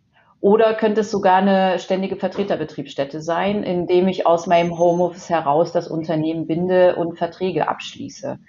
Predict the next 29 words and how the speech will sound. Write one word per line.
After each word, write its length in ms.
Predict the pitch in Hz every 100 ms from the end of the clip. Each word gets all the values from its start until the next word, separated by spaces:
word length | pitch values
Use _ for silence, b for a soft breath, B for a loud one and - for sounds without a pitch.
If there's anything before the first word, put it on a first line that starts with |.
| B B B B
Also 220 | 165 196
im 80 | 185
Prinzip 400 | 190 180 208 208
die 100 | 196
Klassiker 540 | - 190 196 233 202
der 100 | 180
Betriebsstätte, 920 | 165 170 240 240 - 160 160 202 196 196
die 140 | 202
wir 120 | 196 -
einmal 300 | 175 208 196
durchanalysieren 840 | 208 202 180 170 160 156 151 156
müssten, 480 | 147 151 - 180 180
auf 280 | - 170 175
die 100 | 196
Frage 380 | - 170 185 190
hin, 340 | 170 180 185 - b b
ob 220 | - 180 -
diese 280 | 175 175
vorübergehende 1040 | - 170 156 220 247 233 226 220 214 214 208
Tätigkeit 580 | 214 202 202 - 185 -
im 160 | 175
Homeoffice 580 | 180 185 180 180 180 -
oder 240 | 185 196 -
aber 240 | 175 175
die 140 | 170
langfristige 800 | 151 156 202 - 190 - 185 180
Tätigkeit 640 | 175 180 170 165 - 175 -
im 260 | 160 160
Homeoffice 640 | 160 156 180 151 151 -